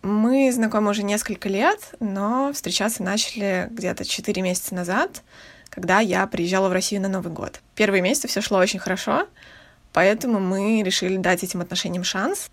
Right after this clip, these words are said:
И, собственно, тогда же, в начале марта, мы активно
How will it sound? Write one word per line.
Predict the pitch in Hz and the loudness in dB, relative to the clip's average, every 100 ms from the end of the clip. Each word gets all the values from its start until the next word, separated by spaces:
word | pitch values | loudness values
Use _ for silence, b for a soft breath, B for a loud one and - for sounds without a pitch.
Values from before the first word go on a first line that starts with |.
| - | 0
И, | 240 262 262 | 4 4 4
собственно, | 233 - 196 | 2 0 0
тогда | 214 202 214 196 | 2 6 8 8
же, | 180 | 4
в | 175 | -2
начале | 190 214 196 | -2 0 0
марта, | 196 233 359 302 247 | 2 2 2 0 2
мы | 196 196 214 247 269 262 247 | 0 0 2 2 2 0 -2
активно | - - 220 233 226 208 - - | -2 0 2 4 4 4 0 -6